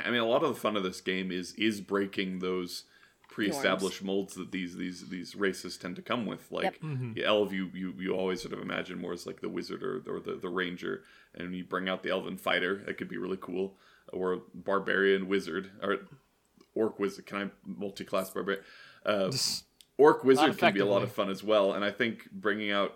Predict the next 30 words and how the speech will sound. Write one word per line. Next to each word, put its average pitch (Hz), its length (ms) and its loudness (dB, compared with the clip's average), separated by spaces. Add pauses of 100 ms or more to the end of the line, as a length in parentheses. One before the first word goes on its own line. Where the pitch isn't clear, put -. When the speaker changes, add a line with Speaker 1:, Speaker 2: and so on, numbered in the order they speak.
Speaker 1:
um, 95 480 -2 (320)
you 95 120 -6
know, 95 80 -4
maybe 98 240 -2
your 95 160 0
edgelord 95 400 0
halfling, 92 520 -6
or 92 140 -2
we 95 280 -6 (260)
talked - 300 -12
about 180 180 -4
a - 40 -6
halfling - 340 -6
barbarian 90 340 -2
before, 135 320 -2
can 95 120 -10
have - 160 -8
a - 20 -4
lot 85 180 -4
of, - 360 -10 (120)
a 87 140 -4 (320)
lot 101 140 2
of 98 120 -4
cool 117 240 2
options, 92 520 0
and 92 100 -8
there's 87 160 -4
a - 60 -4
Speaker 3:
Uh-huh. 131 100 0
Speaker 1:
lot 95 240 0